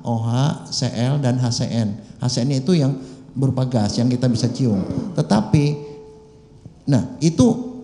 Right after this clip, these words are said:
adalah asam kuat. Kemudian ada basa. Basanya tidak, eh, basanya basa kuat, tapi karena dia berupa garam,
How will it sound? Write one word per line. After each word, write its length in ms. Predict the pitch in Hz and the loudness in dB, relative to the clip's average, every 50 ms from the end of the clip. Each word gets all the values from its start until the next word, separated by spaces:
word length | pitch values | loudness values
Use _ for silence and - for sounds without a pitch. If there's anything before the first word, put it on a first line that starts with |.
| - - | -6 -4
adalah 320 | 139 139 143 160 156 - | -2 0 0 0 0 0
asam 320 | 139 131 - 143 131 135 131 | -2 0 2 2 2 2 4
kuat. 320 | 143 165 160 123 117 - - - - - - - - - - - - - - - - - | 4 4 4 4 2 0 -6 -12 -16 -18 -20 -20 -20 -20 -20 -20 -20 -20 -20 -10 -2 0
Kemudian 400 | 156 170 160 156 160 190 202 208 202 - | 2 4 4 4 4 4 4 2 2 0
ada 240 | 151 151 151 147 | -2 -2 -2 -2
basa. 560 | 135 127 127 131 131 - 120 101 92 90 90 - - | 0 0 0 0 0 -2 -4 -4 -4 -6 -10 -10 -4
Basanya 400 | 117 127 131 127 147 143 165 185 | -2 -2 0 2 2 4 4 4
tidak, 480 | 185 185 185 139 135 113 - - - 151 | 4 2 2 0 0 -2 -2 -6 -8 -4
eh, 160 | - 135 139 | 0 0 2
basanya 400 | 135 139 131 131 143 151 202 208 | 2 2 2 2 4 4 4 4
basa 240 | 180 - 131 - 131 | 4 2 2 0 -2
kuat, 320 | - - 185 160 143 - | 2 2 4 4 4 2
tapi 240 | 139 127 - 190 185 | 0 0 0 0 0
karena 240 | - 156 139 139 135 | 0 0 0 2 2
dia 160 | 131 139 135 | 2 2 2
berupa 400 | 131 131 131 - 123 127 127 127 | 2 0 0 0 0 0 0 0
garam, 240 | 127 117 117 147 | 0 2 2 2